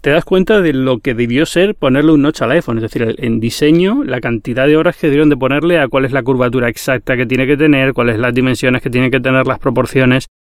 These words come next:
porque no es tan sencillo, ¿eh? O sea, es, en cuanto cambias un poco queda muy raro, y en este se ve muy raro. Y luego tiene la cosa que no acabo de entender nunca, que es ponerle un notch y dejarle una barbilla debajo de, de marco, que es como... Uff,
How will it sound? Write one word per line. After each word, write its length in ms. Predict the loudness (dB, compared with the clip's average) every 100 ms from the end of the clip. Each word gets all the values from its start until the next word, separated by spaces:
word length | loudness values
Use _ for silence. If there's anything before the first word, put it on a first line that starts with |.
| _
porque 260 | -4 -2 2
no 220 | 2 2
es 100 | 0
tan 140 | 0 -2
sencillo, 560 | -2 0 0 2 0
¿eh? 140 | -2 -2
O 60 |
sea, 220 | -2 0
es, 300 | 0 0 -6 -10 _ _ _ _ -16 -4
en 100 | 0
cuanto 240 | 2 0
cambias 320 | 0 0 2 0
un 80 | 0
poco 260 | 0 2
queda 220 | 0 0
muy 140 | 0 0
raro, 280 | -2 -4 -2
y 120 | 0
en 80 | 0
este 240 | -2 -4
se 140 | -2 0
ve 120 | 0
muy 220 | 2 2
raro. 320 | 0 -4 -6 -12 _ -2
Y 80 |
luego 220 | 0 2 0
tiene 360 | 0 0 -2 -4
la 340 | -4 -2 -4
cosa 260 | -6 -6 -4
que 120 | -2
no 100 | 0
acabo 160 | 0 0
de 40 |
entender 320 | 0 0 2
nunca, 280 | 2 0 0
que 100 | -2
es 60 | -2
ponerle 300 | -2 -2 0
un 160 | 0
notch 240 | 0 0 -2
y 40 |
dejarle 300 | -2 -2 -2
una 120 | 0
barbilla 460 | 0 0 -2 0 0
debajo 380 | 0 -2 0 0
de, 260 | 2 0 -2
de 160 | -2
marco, 380 | -2 -2 0 0
que 100 | 0
es 100 | 2
como... 240 | 2 4 2
Uff, 420 | 0 0 -2